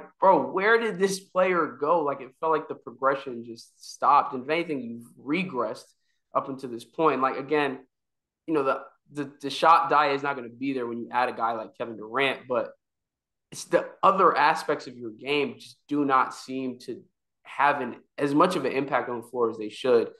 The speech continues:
Again, like you said, being a former number one overall pick. And at the end of the day, like, with what we've seen from you in the past, like, you are capable of doing it. But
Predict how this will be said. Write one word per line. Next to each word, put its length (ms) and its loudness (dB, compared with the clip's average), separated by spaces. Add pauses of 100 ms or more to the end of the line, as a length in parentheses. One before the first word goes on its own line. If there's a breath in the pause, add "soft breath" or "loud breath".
(160)
Again, 140 2
like 100 -6
you 60 -6
said, 280 2
being 300 2
a 60 -8
former 340 -4
number 240 -2
one 100 -6
overall 460 -2
pick. 260 4 (340)
And 80 2
at 100 2
the 60 0
end 100 6
of 80 2
the 40 -8
day, 200 8
like, 200 6 (960)
with 280 0
what 300 0
we've 200 -4
seen 360 0
from 180 -2
you 140 -2
in 60 -8
the 80 -14
past, 460 0
like, 80 -18 (260)
you 200 -2
are 300 2
capable 500 -6
of 140 -18
doing 320 -4
it. 140 -20 (840)
But 320 2